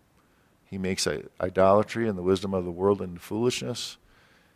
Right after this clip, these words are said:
He glorifies our Redeemer. And when he talks about glorifying Jesus, he says,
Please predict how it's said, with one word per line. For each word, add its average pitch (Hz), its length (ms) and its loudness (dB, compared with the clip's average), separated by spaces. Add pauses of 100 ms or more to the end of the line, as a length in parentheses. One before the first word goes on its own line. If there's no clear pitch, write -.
(300)
He 107 140 -6
glorifies 120 760 8
our 113 140 8
Redeemer. 98 640 -2 (420)
And 92 140 -14
when 92 120 -6
he 98 60 -4
talks 120 320 2
about 123 220 0
glorifying 117 560 0
Jesus, 98 600 -4
he 95 80 -12
says, 85 480 -2